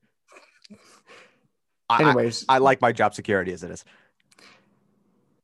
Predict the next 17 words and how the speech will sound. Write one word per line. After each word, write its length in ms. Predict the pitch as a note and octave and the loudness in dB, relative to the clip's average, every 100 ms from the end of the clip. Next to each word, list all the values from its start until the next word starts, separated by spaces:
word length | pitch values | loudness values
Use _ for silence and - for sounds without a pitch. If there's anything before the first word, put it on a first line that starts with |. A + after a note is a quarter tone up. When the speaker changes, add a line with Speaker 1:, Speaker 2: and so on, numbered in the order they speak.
| _ - | _ -6
Speaker 2:
Anyway, 500 | D#3+ F3+ B2 F#2 G#2 - _ | -2 -2 -2 -4 -8 -14 _
so 280 | - C#3 C3+ | -6 0 0
we're 180 | C#3 C#3+ | 0 -2
gonna 120 | C#3+ | -2
do 180 | C#3+ C3+ | 0 0
a 40 | |
specific 680 | B2+ A#2+ D3 C3 C3+ - _ | -2 -6 -4 -2 -2 -6 _
kind 200 | - A#2+ | -6 -4
of 60 | A#2+ | -2
mailbag 560 | A#2 A2 A2+ A2 G#2+ - - | -4 -4 -4 -6 -10 -14 -12
where 520 | A2+ A2 G#2+ G#2+ G#2+ _ _ _ _ | -6 -2 -2 -4 -8 _ _ _ _
we're, 260 | A#2+ A2 G#2 - _ - | -10 -10 -10 -16 _ -8
people 240 | D#3 C#3+ | -4 0
are 80 | C3+ | 0
gonna 240 | B2 A#2+ | 0 -2
ask 520 | A2 A#2+ A#2 A2 - - _ _ | -4 -4 -6 -8 -14 -20 _ _
us 340 | - A#2 - | -10 -10 -12